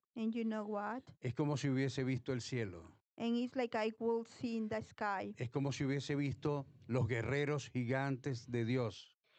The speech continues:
Speaker 1: And it's like I will see the, the warriors, the gi-, giants warriors of God.
Speaker 2: Que pelean por nosotros.
Speaker 1: That they fight for us.
Speaker 2: Porque el Señor los envía.
Speaker 1: Because God sent it.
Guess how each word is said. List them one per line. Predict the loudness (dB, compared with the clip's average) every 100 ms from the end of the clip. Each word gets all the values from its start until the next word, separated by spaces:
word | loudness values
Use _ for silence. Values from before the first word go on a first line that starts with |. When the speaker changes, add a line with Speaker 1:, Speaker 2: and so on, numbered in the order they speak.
| _
Speaker 1:
And | -2 2
it's | 2 0 2
like | 2 2
I | 2
will | 2 0 -2
see | -4 -4 -2 0
the, | 0 -2 -6 -10
the | -4 2
warriors, | 4 4 2 2 0 -8 _ -6
the | -4
gi-, | -4 -2 0 0 -2 _ -14
giants | -4 -2 0 0 0 -4 -20 -20 -20 -8 0
warriors | 2 2 -2
of | -4
God. | 0 0 0 -4 -16 -20 -20 _
Speaker 2:
Que | -4
pelean | 0 2 4 4
por | 2 2
nosotros. | 2 0 -2 -4 -12 -10 -2
Speaker 1:
That | 0
they | 2 0
fight | 0 0 0 0
for | 0
us. | 0 -4 -8 -20 -20 _ _ _ -8 0
Speaker 2:
Porque | 0 2 0
el |
Señor | 2 2 4 4 4
los | 2
envía. | 2 2 2 2 0 -2 -6
Speaker 1:
Because | -6 0 0 0
God | 0 0 2 0 -4 -14 -4
sent | 0 2 2
it. | -2